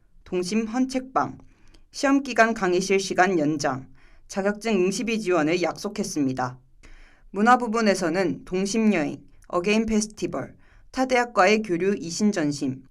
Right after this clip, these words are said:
플리마켓, 동아 스포츠, 복지 부분에서는 제휴 사업, 학생회관 보수, 교내 화장실 리모델링, 여성용품 지원,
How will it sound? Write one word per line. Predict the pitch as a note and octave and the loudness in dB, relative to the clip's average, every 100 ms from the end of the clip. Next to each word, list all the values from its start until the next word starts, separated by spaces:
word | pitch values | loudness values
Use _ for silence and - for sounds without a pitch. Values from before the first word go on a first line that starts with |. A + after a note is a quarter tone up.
| - | -6
플리마켓, | B3+ A#3+ G#3 - - C3+ - | -2 2 0 0 -6 -8 -10
동아 | - F#3 G#3 | -4 2 2
스포츠, | G#3+ - D#3+ D#3 - C3+ - _ - - | 0 -4 -8 -8 -12 -14 -16 _ -20 -6
복지 | G#3+ A3 C4+ | -6 -2 -2
부분에서는 | B3+ A3+ A#3+ G#3 G#3+ G3 A#3+ | 0 0 2 4 2 2 2
제휴 | B3+ G3+ G3 A3+ | 2 2 2 2
사업, | A3+ E3+ C3 - - - - - | 2 2 0 -6 -20 -20 -20 -12
학생회관 | C4+ C4+ C4+ B3 A3 A3+ | -12 -2 0 2 4 2
보수, | F#3 D#3 D3 D3 - - _ _ - | 2 -4 -6 -8 -8 -18 _ _ -10
교내 | - G3+ | -2 2
화장실 | G#3 A#3+ B3+ B3+ C#4 C4 | 2 2 2 0 0 -2
리모델링, | F3 F3+ F3+ D#3 C3+ C#3 - - - - | 0 2 2 2 0 -6 -10 -20 -20 -10
여성용품 | F3+ F3+ A3+ A3 G3+ G3 A#3+ | -4 -2 0 2 0 0 -2
지원, | A#3 D#3+ D3 C3+ | -2 -2 -4 -4